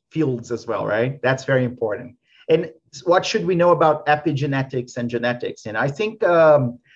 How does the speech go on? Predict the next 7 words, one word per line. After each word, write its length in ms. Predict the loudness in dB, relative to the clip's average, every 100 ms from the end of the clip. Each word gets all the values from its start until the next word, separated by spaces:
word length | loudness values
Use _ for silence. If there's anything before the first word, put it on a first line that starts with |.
| _
Howard 360 | -2 2 2 2
Gardner, 500 | 2 0 0 -2 -4
who, 340 | -6 -6 -6 -10
who's 220 | -10 -8
probably 380 | -2 0 0 -2
somebody 520 | -2 -2 2 2 2
very, 480 | -2 0 0 -2 -6